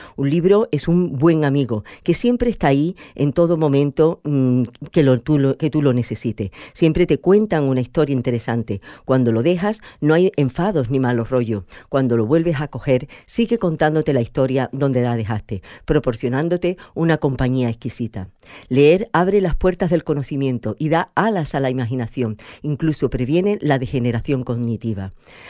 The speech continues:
La lectura te alimenta a lo largo de la vida, incluso nos marca y nos influencia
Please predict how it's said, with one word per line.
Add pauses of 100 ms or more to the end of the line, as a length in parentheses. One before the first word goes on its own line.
(120)
La
lectura
te
alimenta
a
lo
largo
de
la
vida, (180)
incluso
nos
marca
y
nos
influencia